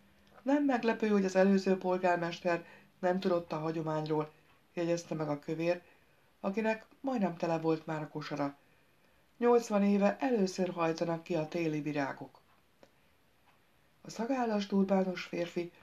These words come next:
aki nem hitt a kísértetekben, idegesen lesett körbe. "Az óvárosban mindenki kap virágot", mondta a kis ember, "férfi, nő és gyerek." Aztán azt mondta lassan,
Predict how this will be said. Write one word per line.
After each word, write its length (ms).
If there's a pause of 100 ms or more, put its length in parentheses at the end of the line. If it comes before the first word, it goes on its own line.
(280)
aki 240
nem 180
hitt 220
a 60
kísértetekben, 920 (440)
idegesen 580
lesett 380
körbe. 420 (1080)
"Az 160
óvárosban 680
mindenki 500
kap 220
virágot", 540 (320)
mondta 320
a 80
kis 300
ember, 400 (400)
"férfi, 640
nő 340
és 200
gyerek." 380 (840)
Aztán 340
azt 220
mondta 300
lassan, 580